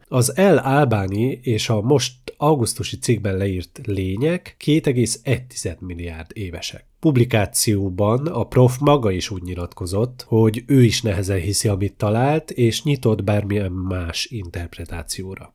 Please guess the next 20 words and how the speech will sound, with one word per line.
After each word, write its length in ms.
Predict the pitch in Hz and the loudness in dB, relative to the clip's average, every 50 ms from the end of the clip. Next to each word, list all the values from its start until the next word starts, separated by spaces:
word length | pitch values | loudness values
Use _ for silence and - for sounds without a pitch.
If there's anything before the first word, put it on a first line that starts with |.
| _ - | _ -10
Azóta 580 | - - 139 127 117 131 127 127 143 139 143 | -2 2 4 6 8 6 6 8 6 4 4
többen 360 | 139 - 123 98 98 98 90 87 | 4 4 2 4 2 -2 -2 -2
próbálták 480 | - 101 92 95 90 87 - 95 92 | -2 -2 0 0 -2 -2 -2 -2 0
bizonygatni, 640 | 95 110 104 - 90 87 90 90 95 - - 127 123 | 2 0 2 2 0 -4 -2 -4 -4 -2 2 2 2
hogy 240 | 101 110 113 101 110 | 4 4 2 2 2
ezek 260 | 104 92 95 95 - | 0 0 -2 -4 -4
csak 240 | - - 95 - - | -4 -4 -4 -4 -4
álfosszíliák, 1300 | - - 123 107 98 98 90 - - - 95 - - - 113 101 92 101 101 101 98 110 117 - - _ _ | -2 0 2 2 2 2 0 -2 -2 -4 -2 -2 0 0 0 0 2 0 0 2 0 0 -2 -4 -8 _ _
valamiféle 880 | - 120 120 120 117 113 117 110 - - 120 113 113 113 113 - - - | 2 4 6 6 6 6 4 2 4 4 4 6 6 6 4 2 0 -2
abiotikus, 880 | - 143 139 127 123 127 120 113 110 113 - 113 - - 120 131 127 127 | 2 2 4 6 8 8 8 8 6 4 0 -2 0 2 2 2 2 2
azaz 400 | - 143 107 117 113 107 104 - - | 0 2 4 4 4 4 2 -2 0
élet 380 | 151 127 120 110 107 98 - | 2 4 4 4 2 0 -2
nélküli 720 | - 131 135 135 117 107 - - - 101 90 92 95 - _ _ _ _ - | 0 4 6 6 6 4 2 -2 -4 -6 -4 -4 -8 -8 _ _ _ _ 0
geológiai 640 | - 127 107 98 92 95 95 90 87 90 87 92 90 | 2 2 2 2 2 -2 -4 -4 -4 -4 -4 -4 -4
folyamat 420 | - - 107 92 90 92 87 - | -2 -2 -2 0 -2 -4 -4 -4
eredményei 540 | - - 95 90 90 92 87 85 85 85 85 | -6 -6 -6 -6 -8 -10 -10 -10 -10 -10 -10
csupán. 440 | - - 101 - - 95 87 87 - _ _ | -10 -12 -12 -12 -12 -12 -12 -14 -16 _ _
Más 260 | - 113 95 92 - - | -4 -4 -2 -2 -2 2
tudósok 480 | - 123 120 123 123 127 - 151 - | 2 4 4 4 2 4 2 2 2
találtak 400 | - 117 101 87 87 - - - | 2 0 0 0 -4 -8 -10 -12